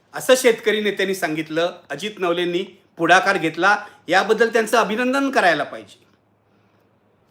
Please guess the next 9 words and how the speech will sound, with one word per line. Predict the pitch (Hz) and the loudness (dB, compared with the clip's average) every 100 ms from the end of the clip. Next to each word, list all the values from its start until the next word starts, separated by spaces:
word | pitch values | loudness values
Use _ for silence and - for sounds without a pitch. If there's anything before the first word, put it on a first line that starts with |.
| - | 0
कारण | 269 262 | 2 6
दरवेळेला | 208 285 294 247 202 170 | 8 8 8 4 4 0
काय | 160 190 | -2 -4
संघर्षानेच | 214 202 185 208 226 240 254 - | -6 -6 0 0 0 -2 -6 -6
पुढे | 226 233 | -2 0
जाता | 208 - 190 | 0 -2 -2
येईल | 180 | -4
असं | 175 175 | -6 -8
नाही. | 143 | -10